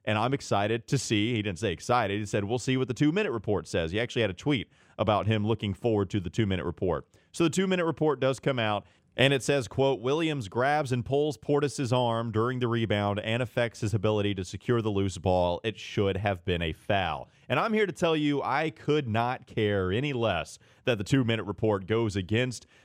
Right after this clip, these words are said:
the adv-, advantageous, eventually no call that would happen for the Hornets. Man, we've been in that situation way too many times.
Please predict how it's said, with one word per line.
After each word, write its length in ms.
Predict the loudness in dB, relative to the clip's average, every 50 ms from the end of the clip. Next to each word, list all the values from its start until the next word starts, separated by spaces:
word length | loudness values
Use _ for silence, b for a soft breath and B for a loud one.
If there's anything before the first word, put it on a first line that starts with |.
| b
the 280 | -2 0 2 2 2 2
adv-, 180 | 0 -2 -4 -4 0
advantageous, 960 | 0 0 0 0 0 -2 -2 -2 -2 -2 0 0 0 0 2 0 2 2 0
eventually 560 | 0 0 -2 -2 -2 -4 -2 0 0 0 2
no 180 | 2 2 0 0
call 400 | 2 2 2 2 0 -2 b b b b b
that 180 | -2 -2 0 0
would 120 | 0 0
happen 340 | 0 0 0 0 -2 -6 -2
for 160 | -2 0 0
the 80 | 2 0
Hornets. 320 | 0 -2 -2 -4 -6 -10 b b b b
Man, 180 | -2 -2 0 0
we've 160 | 0 -2 0
been 160 | 0 0 0
in 120 | 0 -2 -2
that 220 | -2 -4 -4 -2
situation 760 | -4 -4 -4 -2 -2 0 0 0 0 0 -2 -2 -4 -4 -6 -6
way 300 | -4 0 2 2 2 0
too 180 | 0 -2 -2 0
many 200 | 0 0 -2 0
times. 400 | -2 -2 -2 -4 -6 -12 _